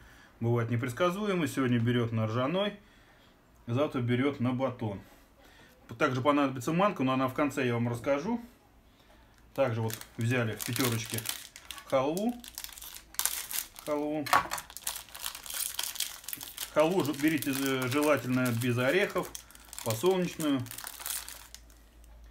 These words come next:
Так, вот щас я хлеб маленечко уберу сюда. Возьму халву. Ну, я думаю, вот нам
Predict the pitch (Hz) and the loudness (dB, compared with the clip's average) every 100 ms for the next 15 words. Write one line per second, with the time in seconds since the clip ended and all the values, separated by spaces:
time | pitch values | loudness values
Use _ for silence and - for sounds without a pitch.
0 | - - - - - - - - - - | -20 -20 -20 -20 -20 -20 -20 -20 -20 -16
1 | - 110 107 - - 113 110 107 - - | -6 -6 -6 -6 -4 -4 -4 -10 -10 -20
2 | - - - - - 117 113 113 110 110 | -20 -20 -20 -20 -8 -2 0 0 0 -2
3 | - 117 113 120 120 160 170 214 220 - | -4 -6 -2 -2 -4 -4 0 0 -2 -12
4 | - - - - - - - - - 127 | -20 -20 -20 -20 -20 -20 -20 -10 -6 -6
5 | - - - - - 117 117 117 120 139 | -6 -14 -14 -10 -6 -2 0 0 -2 2
6 | 139 160 214 220 - - - - - - | 2 2 0 -4 -8 -20 -20 -20 -20 -20
7 | - - - - - - - - - - | -20 -20 -20 -20 -20 -20 -18 -18 -18 -20
8 | - - - - 190 143 139 143 131 120 | -20 -20 -16 -8 -4 -2 0 2 2 2
9 | 123 | 0